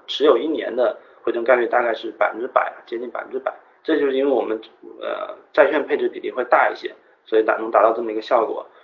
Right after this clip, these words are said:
那过去两年一个实盘的业绩大概是六点，百分之六点三八，最大回撤小于百分之二，啊，这个我们认为是非常适合持有期在一年左右一个投资，可以获得一个比较舒适的一个投资体验。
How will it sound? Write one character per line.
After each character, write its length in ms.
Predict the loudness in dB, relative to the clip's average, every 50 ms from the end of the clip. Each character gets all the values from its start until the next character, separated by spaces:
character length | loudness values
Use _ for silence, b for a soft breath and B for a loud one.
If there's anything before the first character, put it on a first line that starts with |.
| b b
那 80 | b 4
过 120 | 8 8 8
去 120 | 8 8 6
两 180 | 6 6 4
年 180 | 2 0 -4 -4
一 60 | -2
个 100 | -2 -2
实 180 | -2 -2 -4 -2
盘 160 | -2 0 0
的 100 | 0 0
业 140 | -2 -2 -2
绩 100 | -2 -2
大 140 | -4 -2
概 100 | 0 -2
是 280 | -2 -2 -2 -2 -2 0
六 180 | 0 0 0 0
点， 140 | -2 -8 -16 -18 -20 -14 _ -6
百 100 | -6 -6
分 80 | -6
之 60 | -6
六 120 | -4 -4 -4
点 120 | -4 -6 -8
三 220 | -8 -8 -6 -2
八， 240 | 0 0 0 0 -2 B B B B B
最 100 | 4 6
大 140 | 6 6
回 100 | 4 2
撤 160 | -2 -2 -2 -4
小 240 | -2 -4 -8 -8
于 80 | -8 -8 -6 -6
百 120 | -6 -6
分 100 | -6 -10
之 80 | -8 2 6
二， 180 | 6 6 6 2 b b b b b b
啊， 200 | b -6 -6 -6 -6
这 140 | -4 -2 0
个 80 | 2
我 80 | 0 0
们 160 | -2 -2 -2
认 80 | -2 0
为 80 | -2
是 100 | -2 -4
非 140 | -4 -4 -2
常 160 | -2 0 -2
适 180 | -2 -2 -4 -4
合 260 | -2 0 0 0 0 -2 B B B B
持 180 | B 0 6 8
有 120 | 8 8
期 160 | 6 4 0 0
在 120 | 2 2
一 100 | 2 2
年 220 | 0 -2 -2 -2
左 180 | -2 -2 -2 0
右 100 | 2 0
一 80 | 0 0
个 100 | -2 -6
投 200 | -6 -8 -14 -16
资， 240 | -12 -10 -8 -8 -8
可 180 | -8 -6 -6 -6
以 40 | -2
获 140 | -2 -2
得 100 | -2 -2
一 60 | -2 -4
个 80 | -4
比 100 | -6 -6
较 120 | -8 -10 -10
舒 220 | -10 -8 -8 -8
适 160 | -6 -6 -4
的 80 | -4 -4
一 40 | -6
个 80 | -8
投 120 | -10 -12 -10
资 120 | -10 -10
体 180 | -10 -10 -14 -14
验。 160 | -12 -12 -12